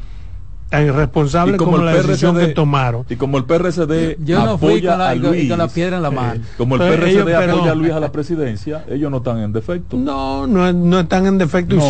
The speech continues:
Speaker 2: no
Speaker 1: están
Speaker 2: están
Speaker 1: en
Speaker 2: en defecto.
Speaker 1: defecto.
Speaker 2: No,
Speaker 1: Ah,
Speaker 2: patrón.
Speaker 1: pero vamos a
Speaker 3: Están en
Speaker 1: analizarlo.
Speaker 3: defecto porque están
Speaker 1: Están en defecto
Speaker 3: sacando
Speaker 1: porque el partido
Speaker 3: una
Speaker 1: tomó
Speaker 3: medida
Speaker 1: una
Speaker 3: legal.
Speaker 1: decisión. Yo entiendo que ellos puedan rebelarse, porque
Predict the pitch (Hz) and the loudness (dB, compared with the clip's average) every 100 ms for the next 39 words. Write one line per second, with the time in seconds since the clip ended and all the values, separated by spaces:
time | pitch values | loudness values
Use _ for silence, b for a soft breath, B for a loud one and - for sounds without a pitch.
0 | 180 185 156 107 110 127 135 113 160 107 | 4 4 2 0 2 2 2 0 0 0
1 | 107 92 85 82 120 123 98 95 - - | 0 0 -2 -2 -2 0 -2 -2 -2 -2
2 | 120 120 120 120 117 185 156 175 160 160 | -2 -2 -2 0 0 2 2 2 2 2
3 | 180 190 220 180 151 170 180 185 202 190 | 2 2 0 0 0 0 2 2 2 2
4 | 202 190 - 220 - 165 156 156 135 165 | 2 2 0 0 2 2 0 0 0 2
5 | 170 185 175 165 170 196 - 175 170 156 | 2 2 0 2 2 0 0 0 2 2
6 | 147 143 123 139 123 117 B B B - | 0 -2 0 0 0 -4 B B B -8
7 | 113 185 196 180 208 202 190 170 170 160 | 0 2 2 2 2 2 0 0 0 2
8 | 160 175 190 175 170 151 - b b b | 2 2 2 2 2 0 -8 b b b
9 | b - - 208 196 175 151 135 120 104 | b -6 0 0 2 2 0 0 -4 -6
10 | - 165 - 156 - 170 196 | -10 -8 -2 -2 0 -2 -2